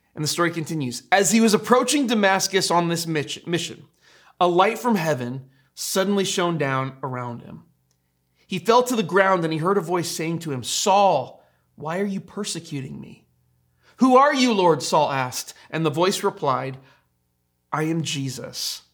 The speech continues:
the one you are persecuting. Now get up and go into the city, and you will be told what you must do.'" This moment right here, as recounted by Saul, was his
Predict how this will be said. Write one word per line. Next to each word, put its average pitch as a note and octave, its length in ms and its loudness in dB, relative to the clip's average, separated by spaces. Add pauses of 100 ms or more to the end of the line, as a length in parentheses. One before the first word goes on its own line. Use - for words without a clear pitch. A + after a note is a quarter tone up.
(180)
the D3+ 100 -4
one C#3+ 380 -4
you C#3+ 100 -6
are C#3+ 80 -4
persecuting. C3 800 -14 (640)
Now C3+ 140 -8
get C#3 280 -4
up E3 420 -2 (360)
and B2+ 200 -12
go D#3 260 2
into F3 180 -4
the D#3+ 100 -6
city, B2+ 500 -10 (300)
and B2+ 160 -8
you C3 80 -6
will D3 100 -4
be D3 140 -10
told B2+ 500 -10 (280)
what - 240 -10
you C3 100 -6
must A#2 320 -8
do.'" - 220 -20 (1800)
This G3+ 300 0
moment F#3 360 0
right C#3+ 200 -4
here, B2+ 300 -16 (440)
as D3+ 200 0
recounted F3+ 640 -2
by F#3 180 4
Saul, - 560 -8 (1000)
was D#3 280 0
his A#3 420 0